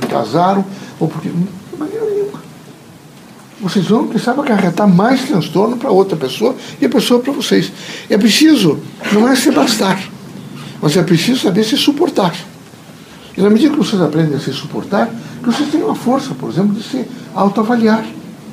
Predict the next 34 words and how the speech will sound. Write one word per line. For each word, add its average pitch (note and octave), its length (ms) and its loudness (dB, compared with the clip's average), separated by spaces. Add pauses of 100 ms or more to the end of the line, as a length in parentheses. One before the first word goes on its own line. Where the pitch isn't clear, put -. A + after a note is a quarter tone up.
(240)
Como A3+ 140 2
é - 60 -2
que A3 120 -4
eu E3 80 0
sou? - 300 -4 (760)
Porque - 140 -8
eu E3 140 -4
sou, - 200 -4
às G#3 80 -6
vezes, G3+ 180 0
intolerante. D4 760 2 (380)
Eu E3 80 4
não E3 40 6
posso B3 280 2
ser F#3+ 80 2
intolerante. G2+ 480 -2 (380)
Como A#3+ 140 6
é C4+ 80 4
que C4 100 2
eu A3 60 6
sou A3+ 260 2
no A3 120 4
sentido F#3+ 500 2 (320)
de E3+ 80 2
compreender E3+ 680 4
a C#3 80 2
outra D#3 260 2
pessoa? - 440 -4 (260)
Eu G2+ 60 -10
preciso A#2+ 300 -6
compreender A#3 460 4
a - 20 4
outra B3+ 180 0
pessoa. C4 360 -4